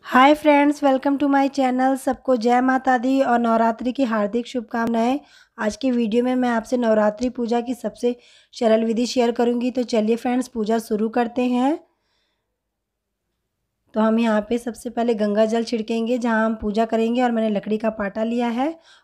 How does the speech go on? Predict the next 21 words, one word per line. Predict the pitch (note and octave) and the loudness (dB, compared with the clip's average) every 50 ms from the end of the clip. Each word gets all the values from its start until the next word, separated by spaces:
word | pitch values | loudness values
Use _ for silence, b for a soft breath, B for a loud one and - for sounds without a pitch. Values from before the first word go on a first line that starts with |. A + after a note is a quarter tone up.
| b | b
और | A3 | -4
उस | G#3+ G#3 | -4 -2
पे | - A#3 | 0 0
लाल | A3 G#3+ G3 G#3 | 2 2 2 2
कलर | G#3 G#3 A3+ A3 | 0 -2 -4 -4
का | A3 B3 A3+ | -2 -2 -2
आसन | F#3+ F#3 F#3 F3 - A3+ A#3 | -2 -4 -4 -4 -4 -6 -6
बिछाया | A#3 A3+ - B3 A3+ A3+ A#3 | -6 -6 -4 -2 0 0 0
है | A#3+ A#3+ | 0 0
मैंने, | A#3+ A#3+ A#3+ A#3+ B3+ C#4 D#4 E4 E4 B B B B B B B - | 0 -2 0 0 0 0 0 -2 -4 B B B B B B B -8
और | G#3+ G#3 | -4 -2
माता | A3 G#3+ G#3 G#3 A3 A3+ | 0 0 0 0 2 2
रानी | A3+ A3+ A3 A#3 A3+ | 2 2 2 0 0
का | A3 A#3+ | -2 -2
नाम | A3+ A3 G#3 G#3 G#3+ A3+ A3+ | -2 0 0 0 0 0 0
लेंगे | A#3 A#3 A#3 A#3 B3 B3 | 0 -2 0 0 0 0
और | A#3+ | 0
हम | A#3+ A#3+ A#3+ | 0 0 -2
पूजा | A3+ - G#3 G3 A3 A3+ | -4 -6 -4 -2 -2 -2
शुरू | A3 - B3 G#3+ A#3 | -2 -4 -4 -4 -2
करेंगे। | A3+ A#3 A3+ A3+ A#3 A3+ A3+ B3+ C4+ D#4 D#4+ | -2 0 0 0 0 0 0 0 0 0 -2